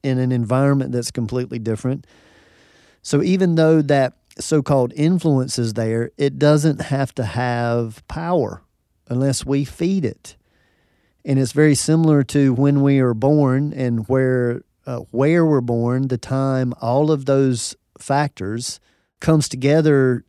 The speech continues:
to create this, this life that is a big question for a lot of people.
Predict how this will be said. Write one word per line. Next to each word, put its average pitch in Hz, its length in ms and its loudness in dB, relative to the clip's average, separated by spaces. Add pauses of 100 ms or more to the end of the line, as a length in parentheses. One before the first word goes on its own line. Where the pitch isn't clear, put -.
to 135 240 2
create 139 580 -2
this, 123 560 -4
this 120 240 -4
life 131 440 -2
that 117 180 -4
is 110 340 -6 (140)
a 117 60 -8
big 127 220 -4
question 127 580 -4
for 117 120 -10
a 110 60 -8
lot 113 180 -6
of 101 140 -14
people. 95 420 -12